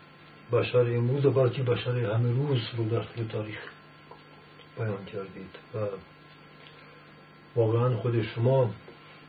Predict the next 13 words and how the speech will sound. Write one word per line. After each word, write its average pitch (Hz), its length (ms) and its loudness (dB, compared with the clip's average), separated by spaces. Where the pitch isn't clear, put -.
خودتون 117 420 0
رو 117 100 4
واقعاً 113 400 4
جای 113 340 2
کل 120 320 2
مردم 117 500 2
قرار 104 260 2
دادید 107 300 -4
و 107 80 -4
تونستید 117 540 -4
مردم 113 400 0
رو 117 80 2
احساس 107 500 0